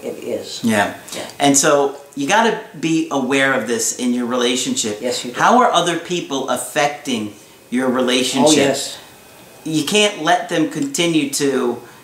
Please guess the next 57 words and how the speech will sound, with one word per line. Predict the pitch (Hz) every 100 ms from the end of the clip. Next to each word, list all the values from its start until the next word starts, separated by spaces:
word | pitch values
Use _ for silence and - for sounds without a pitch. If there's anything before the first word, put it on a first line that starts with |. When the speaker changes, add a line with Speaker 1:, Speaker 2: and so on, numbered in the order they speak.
| - - - -
Speaker 2:
eh, | 143
your | 170 202 202
partner | 214 220 196
has | 180 180 -
to | 151
stand | - 170 165 160 135
by | 143 151 156
you, | 123 104 95 95 - - _ _ -
and, | 131 139 131 127
and, | - -
and | 131 139 -
as | 143 147
a | 143
team | - 180 180 151
you | 139
have | 135 139
to | 127
say, | - 135 117
Speaker 1:
As | 180
a |
Speaker 2:
"W-, | 139 139
Speaker 1:
team. | 185 170
Speaker 2:
we're | 147 147
not | 151 147 -
gonna | 139 131
allow | 131 123 120
this | 120 -
to | 117
Speaker 1:
Right, | -
Speaker 2:
happen | 117 117
to | 120
Speaker 1:
as | 180 185
a |
Speaker 2:
us." | 175 -
Speaker 1:
team. | 156 127 - - -
But | 170 160 160
if | 170 - - -
the | 156
family | 156 185 196 208 180 -
of | 160 147
origin, | 160 185 202 175 - 143 135
say | - 156 147
for | 147 143
example, | - 147 143 143 139 135
gets | 139 - -
one | 151 165
of | 160 156
you | 160 160
to | - 147
agree | 147 160 156
with | 143 139
them, | 156 139 135
then | 143
you're | 147 143
in | 139
big | 143 127
trouble. | - 131 117